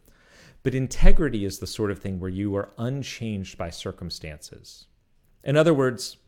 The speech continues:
you're gonna be honest because you believe that's the right thing to do, regardless of whether it advantages you or not. And that's a challenge for any of us because, like, let's say that you are somebody who, um, seeks people's approval.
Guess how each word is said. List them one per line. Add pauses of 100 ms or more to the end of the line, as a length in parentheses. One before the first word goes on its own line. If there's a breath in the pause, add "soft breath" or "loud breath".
(800 soft breath)
you're
gonna
be
honest
because
you
believe
that's
the
right
thing
to
do, (100)
regardless
of
whether
it
advantages
you
or
not. (540)
And
that's
a
challenge
for
any
of
us
because,
like, (380 loud breath)
let's
say
that
you
are
somebody
who,
um,
seeks
people's
approval.